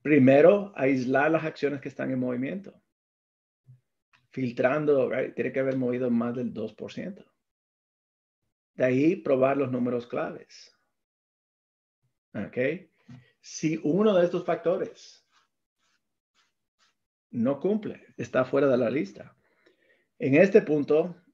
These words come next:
normalmente hay un grupo de acciones que pasan ese filtro. Entonces, mi sistema pasa por un tercer y último filtro. Utilizando la fórmula que tiene la cuenta la velocidad del movimiento.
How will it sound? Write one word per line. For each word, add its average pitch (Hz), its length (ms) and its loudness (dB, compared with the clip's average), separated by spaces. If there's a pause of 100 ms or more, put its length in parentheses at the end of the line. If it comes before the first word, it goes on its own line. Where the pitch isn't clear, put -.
(120)
normalmente 143 540 0
hay 143 140 4
un 147 200 -2
grupo 139 500 0
de 113 80 2
acciones 113 440 -4
que 135 120 -8
pasan 127 360 -8
ese 117 200 -10
filtro. - 400 -10 (1200)
Entonces, 151 500 4
mi 156 120 2
sistema 139 520 0
pasa 131 320 -2
por 127 140 -2
un 135 140 -4
tercer 131 440 -4
y 117 140 -2
último 113 380 -4
filtro. - 420 -8 (1200)
Utilizando 143 680 6
la 170 120 8
fórmula 131 800 2
que 123 160 -2
tiene 131 540 -4
la 131 180 -6
cuenta 139 300 0
la 123 100 2
velocidad 120 800 0
del 107 160 -4
movimiento. 95 600 -8